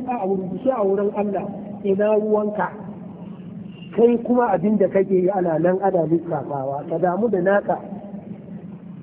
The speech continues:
Wawa ne wanda zai taki na wani yana an, zai taki nashi yana ango na wani. Dubi naka. Kana duba,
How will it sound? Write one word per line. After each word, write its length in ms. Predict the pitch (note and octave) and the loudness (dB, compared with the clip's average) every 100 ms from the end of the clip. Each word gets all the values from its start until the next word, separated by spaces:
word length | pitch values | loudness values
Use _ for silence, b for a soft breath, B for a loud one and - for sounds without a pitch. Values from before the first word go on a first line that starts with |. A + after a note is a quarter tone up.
| - - - - - - - | -14 -14 -14 -16 -16 -16 -8
Wawa 600 | E3 G3+ A3 A3 A3+ A3+ | 2 4 4 4 4 2
ne 140 | G#3+ F3+ | 2 2
wanda 300 | G#3+ A3+ F#3 | 0 2 2
zai 160 | G3 G3 - | 4 2 0
taki 360 | D#3+ G3+ G3+ | -4 -2 -2
na 80 | G#3 | 0
wani 360 | G#3 G#3 G#3 G#3 | 2 2 2 2
yana 240 | G3 F3 F3+ | 2 -2 -2
an, 240 | G3+ G3+ - - - F3 | -2 -2 -4 -8 -4 2
zai 140 | A3 | 2
taki 380 | - F3 - G3 | 2 -4 -2 0
nashi 420 | A3 A3+ - - - - - | 0 0 -2 -8 -8 -10 0
yana 360 | G3 G#3 F#3 F3+ | 2 2 0 0
ango 360 | F3+ F3 F3+ | 0 2 2
na 100 | F3 E3 | 2 0
wani. 360 | E3+ E3 E3 - F3+ - - - - - - - - - - - - - - - | 0 0 -2 -6 -10 -10 -10 -12 -12 -14 -14 -14 -14 -14 -14 -14 -14 -14 -14 -4
Dubi 300 | A3+ A#3 C#4+ | 0 2 4
naka. 400 | D4 C#4+ B3+ A#3 - - - - - - - - - - - - - - - - - - - - | 4 2 2 2 0 -6 -8 -8 -6 -6 -8 -10 -12 -12 -14 -14 -14 -14 -14 -16 -14 -16 -16 0
Kana 260 | C4+ C4 A#3 | 2 2 2
duba, 340 | C4+ B3+ | 2 2